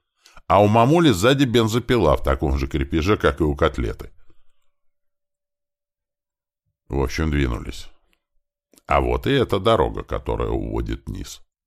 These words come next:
Наша группа, прижимаясь к скалам по бокам дороги, стали спускаться вниз.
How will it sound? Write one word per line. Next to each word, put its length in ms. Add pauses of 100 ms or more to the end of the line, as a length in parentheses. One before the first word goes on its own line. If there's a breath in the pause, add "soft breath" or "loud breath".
(880)
Наша 380
группа, 340
прижимаясь 680
к 80
скалам 460
по 80
бокам 420
дороги, 380
стали 340
спускаться 580
вниз. 380